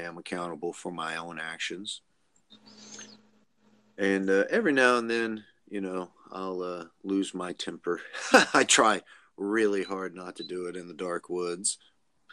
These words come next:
And Cyanide, luckily, he's really good at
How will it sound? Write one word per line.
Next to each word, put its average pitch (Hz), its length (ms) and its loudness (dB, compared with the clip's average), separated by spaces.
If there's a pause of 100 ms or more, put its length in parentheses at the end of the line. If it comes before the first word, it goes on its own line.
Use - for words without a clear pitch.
(220)
And 107 140 -2
Cyanide, 120 640 4 (640)
luckily, 110 460 -2
he's 110 200 -6
really 110 300 -2
good 98 260 -4
at 90 120 -10